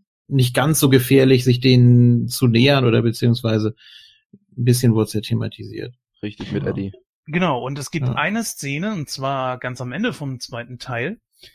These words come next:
Speaker 3: Da haben wir ja, äh, die Situation, dass die beiden T-Rexe, ich glaube Stegosaurus, äh, die Flugsaurier und ich glaube noch irgendein Viech war da, weiß ich jetzt nicht genau, die waren friedlich zusammen.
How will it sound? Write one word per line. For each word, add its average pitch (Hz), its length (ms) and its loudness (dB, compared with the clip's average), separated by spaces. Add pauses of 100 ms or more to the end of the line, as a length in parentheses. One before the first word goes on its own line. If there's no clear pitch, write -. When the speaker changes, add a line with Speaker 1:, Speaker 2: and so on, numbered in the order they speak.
(180)
Speaker 3:
Da 131 140 -4
haben 156 140 -2
wir 160 80 0
ja, 156 340 0
äh, 143 320 -4
die 143 100 -6
Situation, 143 880 -4
dass 135 520 -4 (320)
die 131 60 -8
beiden 131 360 0
T-Rexe, 208 920 0
ich - 200 -14
glaube 143 720 0
Stegosaurus, 190 1900 -4
äh, 151 380 -10
die 143 100 -12
Flugsaurier 175 1040 -4
und 151 200 -8
ich 147 80 -16
glaube 147 220 -6
noch 147 440 -4
irgendein 139 440 -12
Viech - 500 -12
war 127 160 -6
da, 127 420 -10 (320)
weiß 151 160 0
ich 147 60 -4
jetzt 143 160 -8
nicht 139 160 -10
genau, 135 420 -8 (340)
die 143 100 -2
waren 160 200 0
friedlich 202 440 -10
zusammen. 190 500 -10